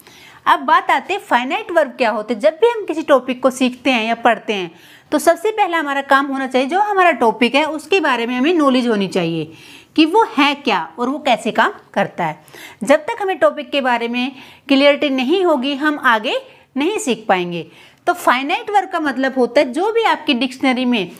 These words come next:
जो भी इस दुनिया में कोई वर्ब है, वो फाइनाइट वर्ब होती है। Got it? यानी कि डिक्शनरी जो भरी पड़ी है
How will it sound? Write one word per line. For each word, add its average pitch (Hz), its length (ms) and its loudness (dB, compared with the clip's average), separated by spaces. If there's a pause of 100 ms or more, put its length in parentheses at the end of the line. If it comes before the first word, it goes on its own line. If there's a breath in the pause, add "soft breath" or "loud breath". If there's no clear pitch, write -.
(260 loud breath)
जो 311 220 2
भी 427 140 2
इस 440 120 -2
दुनिया 285 280 0
में 269 140 0
कोई 269 180 4
वर्ब 214 340 -2
है, 220 80 0
वो 285 120 0
फाइनाइट 226 460 -2
वर्ब 190 220 -2
होती 160 280 -8
है। 156 120 -6 (640)
Got 277 180 4
it? 440 100 -4 (520 loud breath)
यानी 254 200 0
कि 339 120 0
डिक्शनरी 359 480 0
जो 392 120 2
भरी 262 300 2
पड़ी 330 280 0
है 233 260 -4